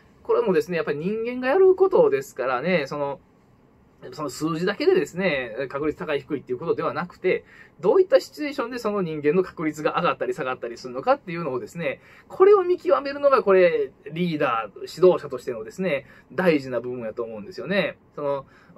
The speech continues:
ただ単にですね、まあ、もちろん野球っていうのはですね、確率の高い、えー、道をどんどんどんどん選んでいくっていうスポーツですよね。えー、百パーはないわけですから、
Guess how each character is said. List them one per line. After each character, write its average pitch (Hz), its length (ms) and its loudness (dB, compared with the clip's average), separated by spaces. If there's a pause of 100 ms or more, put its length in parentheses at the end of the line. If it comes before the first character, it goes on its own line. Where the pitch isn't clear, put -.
た - 100 -10
だ 135 100 0
単 254 200 0
に 180 60 -4
で 127 40 -8
す 123 80 -6
ね、 143 60 -4
ま 156 60 -2
あ、 - 20 -2
も 170 100 -4
ち 247 80 -2
ろ 208 60 6
ん - 20 8
野 175 100 2
球 254 120 -8
っ - 60 -6
て - 20 -18
い - 60 -8
う - 20 -4
の 123 60 -4
は 117 60 -6
で - 60 -8
す - 100 -10
ね、 196 120 -4 (100)
確 196 240 -8
率 220 100 -4
の 269 100 2
高 - 340 -4
い、 254 320 0
え 151 340 0
ー、 180 300 -4
道 170 80 2
を - 20 -8
ど 165 120 0
ん 190 80 0
ど 170 100 -2
ん 147 40 -4
ど 170 100 -2
ん - 20 -6
ど 139 80 -2
ん - 20 -8
選 151 100 2 (120)
ん 147 120 -8
で 139 120 -4
い 139 40 -8
く 180 100 -12
っ - 20 -12
て 135 60 -6
い - 20 -2
う 120 40 -4
ス - 60 -18
ポ 113 160 -10
ー 107 60 -10
ツ 95 100 -20
で - 80 -20
す - 60 -14
よ 135 80 -8
ね。 202 160 -6 (260)
え - 60 -6
ー、 139 40 -10
百 214 240 -8
パ 262 140 6
ー 214 60 6
は 135 80 0
な 117 120 -8
い 113 60 -8
わ 123 100 -6
け 127 120 -8
で 104 80 -14
す - 80 -18
か 196 100 2
ら、 143 160 0